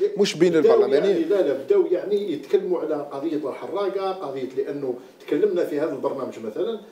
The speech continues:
Speaker 2: في ال-، ال-، ال-، السنوات، السنتين الماضيتين، أنه قضية مثلًا الحراقة، آه، س-، آه، آه، تركيا، تركيا فرضت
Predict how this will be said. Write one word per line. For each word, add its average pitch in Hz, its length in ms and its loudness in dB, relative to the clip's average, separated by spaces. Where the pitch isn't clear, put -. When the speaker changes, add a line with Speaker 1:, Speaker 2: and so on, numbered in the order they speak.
Speaker 2:
في 135 60 -12
ال-، 131 140 -8
ال-، 127 380 -6
ال-، 120 840 -10
السنوات، 123 400 -10
السنتين 123 640 -8
الماضيتين، 123 640 -14
أنه 170 220 -2
قضية 147 400 -6
مثلًا 139 260 -10
الحراقة، 123 580 -12
آه، - 500 -4
س-، - 280 -12
آه، - 640 -6
آه، - 80 -6
تركيا، 185 380 0
تركيا 175 360 0
فرضت 214 480 -2